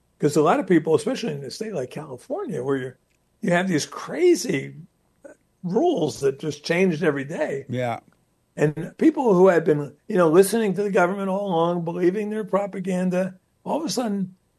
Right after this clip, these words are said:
Speaker 1: they had that one awakening. That happened to, in fact, that happened to Elon Musk. It happened over covid.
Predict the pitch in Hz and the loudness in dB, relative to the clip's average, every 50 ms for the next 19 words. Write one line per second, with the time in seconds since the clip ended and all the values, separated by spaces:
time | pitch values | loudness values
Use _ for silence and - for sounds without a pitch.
0 | _ _ - 160 170 208 233 240 208 202 190 175 190 233 294 254 220 190 190 233 | _ _ 2 4 6 6 4 4 2 2 2 2 0 0 2 0 -2 0 0 0
1 | 311 320 - - 123 117 131 190 277 240 220 269 277 269 220 202 190 180 170 165 | 0 -2 -2 -6 -8 -6 -6 -4 0 0 0 0 -2 -4 -6 -4 -2 -2 -4 -4
2 | 151 - _ _ _ _ _ 208 165 147 175 151 139 - 190 170 151 131 131 139 | -8 -14 _ _ _ _ _ -6 0 4 4 4 4 4 0 -2 -2 -2 -2 -2
3 | 185 165 151 160 147 156 175 196 202 196 311 403 381 - - - 147 139 135 139 | -4 -6 -4 0 0 0 0 0 0 -2 -2 -2 -4 -4 -2 -2 -2 -2 0 -2
4 | 151 147 - 196 196 208 214 202 - - 294 392 339 175 - - | -4 -4 -6 -8 -8 -8 -8 -8 -2 0 0 0 0 -2 -6 -10